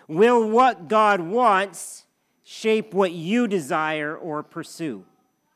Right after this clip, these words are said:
We may sometimes think of God as a kind of lifestyle coach or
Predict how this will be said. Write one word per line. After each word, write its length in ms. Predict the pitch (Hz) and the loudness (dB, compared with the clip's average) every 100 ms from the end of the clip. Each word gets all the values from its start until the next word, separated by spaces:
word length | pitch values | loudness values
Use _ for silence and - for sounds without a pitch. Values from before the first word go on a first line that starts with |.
| _ _ _ _ _ _ _ _ _ _ _ _ _ _ _ _ _ _ _ _ _ _ _ _ _ _ _ _ _ _ _ _ _ _ _ _ | _ _ _ _ _ _ _ _ _ _ _ _ _ _ _ _ _ _ _ _ _ _ _ _ _ _ _ _ _ _ _ _ _ _ _ _
We 100 | 160 | -2
may 160 | 185 196 | 0 0
sometimes 480 | - 190 175 160 | 0 -2 0 -2
think 160 | - 165 | -4 -8
of 140 | 139 | -6
God 260 | 117 143 147 | -2 0 0
as 160 | 135 120 | -2 -6
a 60 | |
kind 320 | 120 135 135 | -8 -6 -6
of 180 | 123 104 | -8 -12
lifestyle 840 | 135 135 156 165 - - 151 139 123 | -14 -4 -4 -4 -8 -8 -6 -6 -8
coach 560 | - 139 113 101 _ | -12 -12 -12 -18 _
or 240 | 113 92 | -20 -20